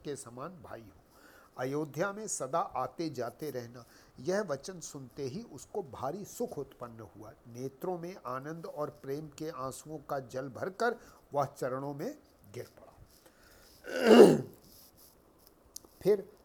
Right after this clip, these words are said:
भगवान के चरण कमलों को हृदय में रखकर वह घर आया और आकर अपने कुटुंबियों को उसने प्रभु का स्वभाव सुनाया। श्री रघुनाथ जी का यह चरित्र देखकर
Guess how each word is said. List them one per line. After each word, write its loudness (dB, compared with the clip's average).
भगवान 0
के -6
चरण -4
कमलों -6
को 0
हृदय -4
में -4
रखकर -6
वह -6
घर -4
आया -2
और 2
आकर 0
अपने -6
कुटुंबियों -8
को -4
उसने -10
प्रभु -8
का -6
स्वभाव 0
सुनाया। -14
श्री -6
रघुनाथ -2
जी -10
का -6
यह -4
चरित्र -6
देखकर -6